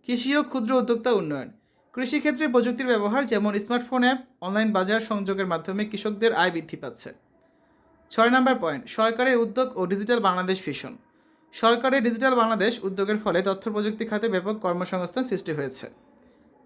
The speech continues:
আইটি প্রশিক্ষণ, হাইটেক পার্ক, শেখ রাসেল ডিজিটাল ল্যাব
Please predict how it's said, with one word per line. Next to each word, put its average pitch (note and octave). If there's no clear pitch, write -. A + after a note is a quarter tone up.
আইটি G#3+
প্রশিক্ষণ, E3
হাইটেক G#3
পার্ক, C#4
শেখ A#3+
রাসেল G#3+
ডিজিটাল A3+
ল্যাব A3+